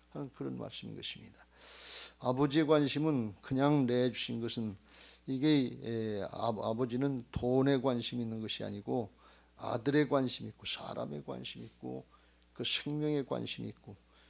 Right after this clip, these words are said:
존재 자체에 관심이 있기 때문에 그렇습니다. 그래서 그 아들을, 어, 사랑하기 때문에,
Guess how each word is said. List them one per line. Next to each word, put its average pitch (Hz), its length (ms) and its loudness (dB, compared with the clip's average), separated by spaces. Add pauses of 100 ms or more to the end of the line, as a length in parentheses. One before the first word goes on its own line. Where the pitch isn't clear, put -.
(120)
존재 120 360 -2
자체에 - 640 0 (240)
관심이 113 460 -6
있기 - 180 -14
때문에 120 640 -10
그렇습니다. - 600 -14 (680)
그래서 - 220 -6
그 - 180 -2
아들을, 127 560 4 (460)
어, 110 160 -6
사랑하기 139 640 2
때문에, 110 460 -6